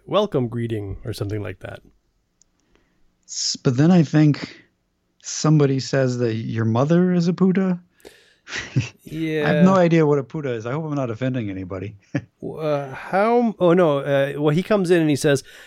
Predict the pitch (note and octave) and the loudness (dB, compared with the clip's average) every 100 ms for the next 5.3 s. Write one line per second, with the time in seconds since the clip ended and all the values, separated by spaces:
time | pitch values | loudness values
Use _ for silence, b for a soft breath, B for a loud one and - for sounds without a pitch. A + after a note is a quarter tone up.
0 | B - A3+ B3 A#3+ G#3+ G#3+ A3+ G#3 G3 | B -2 0 2 0 0 0 2 2 0
1 | - G#3+ - F#3+ E3+ E3+ - G#3+ D3+ C3 | 2 0 0 0 0 0 2 2 2 -2
2 | A#2+ C#3+ D#3+ - F3 D3 E3+ C#3 - F#3+ | -2 -2 -2 0 0 2 2 2 2 2
3 | F3+ C3+ B2 C3 A#2+ B2+ C3 B2 E3+ D#3 | 2 0 0 0 -2 0 -2 0 0 0
4 | C3+ A3+ F#3 B2+ C3 B2 A#2+ - B2+ B2+ | 0 0 2 0 -2 -2 -2 -4 -4 -2
5 | D#3+ F#3 | 0 0